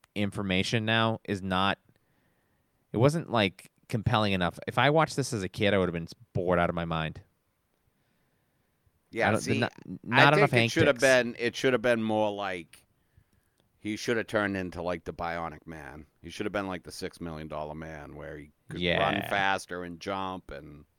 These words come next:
Speaker 2: you know.
Speaker 1: Kids don't love knowledge, but hey, God bless the Walt Disney Company for putting a little, uh, emphasis on the, on the real sports, the real sports that matter. Uh,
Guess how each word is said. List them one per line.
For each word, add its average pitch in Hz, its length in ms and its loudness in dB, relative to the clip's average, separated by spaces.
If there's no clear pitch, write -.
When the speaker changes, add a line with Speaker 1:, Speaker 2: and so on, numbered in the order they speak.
Speaker 2:
you 82 120 -14
know. 76 140 -12
Speaker 1:
Kids 160 240 0
don't 110 200 2
love 85 140 2
knowledge, 78 400 0
but 104 180 0
hey, 127 120 0
God 117 260 4
bless 113 460 -2
the 101 80 -4
Walt 92 200 -2
Disney 92 260 -2
Company 82 300 -6
for - 140 -12
putting 95 320 -8
a 87 60 -2
little, 98 480 4
uh, 82 380 0
emphasis 101 540 -2
on 85 180 0
the, 87 160 2
on 92 140 -2
the 95 100 0
real 117 380 2
sports, - 540 -6
the 92 120 -4
real 117 180 2
sports - 360 -2
that 107 160 2
matter. 85 480 2
Uh, 76 340 -8